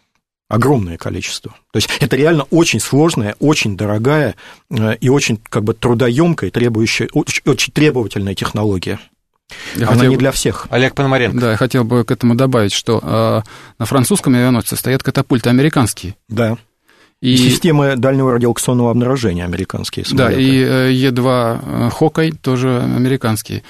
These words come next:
Speaker 2: А, э, кроме того, надо учитывать, что, например, А-, Англия отказалась, э, строить,
Speaker 1: Велико-,
Speaker 2: э,
Speaker 1: во Влад-, у владычицы
Speaker 2: э,
Speaker 1: морей сейчас ави-, вот сейчас по состоянию сегодня авианосцев нет.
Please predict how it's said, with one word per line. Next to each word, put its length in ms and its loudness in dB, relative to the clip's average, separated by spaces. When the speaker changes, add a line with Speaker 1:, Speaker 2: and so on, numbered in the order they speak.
Speaker 2:
А, 360 0
э, 540 -4
кроме 220 2
того, 180 0
надо 180 2
учитывать, 360 -2
что, 200 -2
например, 380 2
А-, 220 -6
Англия 540 2
отказалась, 800 -2
э, 360 -4
строить, 360 0
Speaker 1:
Велико-, 240 2
Speaker 2:
э, 320 -2
Speaker 1:
во 100 2
Влад-, 340 2
у 80 2
владычицы 580 0
Speaker 2:
э, 20 2
Speaker 1:
морей 260 2
сейчас 360 -2
ави-, 240 0
вот 160 0
сейчас 440 -2
по 120 -12
состоянию 360 -2
сегодня 480 0
авианосцев 680 -4
нет. 220 -4